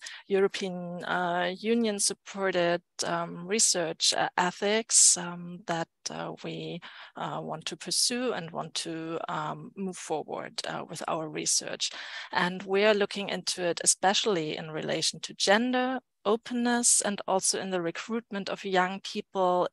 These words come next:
in the maker spaces, so in educational, uh, settings mostly. How can teachers, um, teach about making, for example? So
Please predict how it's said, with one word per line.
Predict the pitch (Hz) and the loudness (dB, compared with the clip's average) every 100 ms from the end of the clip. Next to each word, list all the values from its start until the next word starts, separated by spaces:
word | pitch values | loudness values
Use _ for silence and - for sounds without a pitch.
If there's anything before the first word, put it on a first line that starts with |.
| - | 0
in | 190 185 196 | -2 0 -2
the | 185 170 | -2 -2
maker | 156 156 - | -2 -4 -2
spaces, | - - 165 - 190 - | -2 -2 0 0 2 2
so | - | 2
in | 175 180 | 0 -2
educational, | 185 170 170 - 165 - 156 151 160 156 139 - | -2 -2 -6 -6 -2 -2 -2 -6 -6 -6 -6 -4
uh, | 160 143 - | -4 -2 0
settings | - - - - - - | 0 0 -2 -6 -4 -6
mostly. | - 151 - - - - - - | -6 -6 -6 -8 -12 -12 -12 -10
How | - 196 | 0 0
can | - 180 | 0 -4
teachers, | - 196 - 165 165 170 - - | -2 0 0 0 0 4 4 4
um, | - 156 156 160 | 2 -2 -4 -8
teach | - - 165 - | -6 -6 -2 -4
about | 165 160 - | -2 -4 -4
making, | 151 160 - - - | -6 -6 -6 -8 -14
for | - - | -10 -8
example? | - - - - - 104 _ _ - _ _ _ _ _ _ _ _ _ _ - _ - | -4 -4 -6 -12 -14 -14 _ _ -20 _ _ _ _ _ _ _ _ _ _ -20 _ -6
So | - - 226 202 196 190 | -2 -2 0 0 2 -2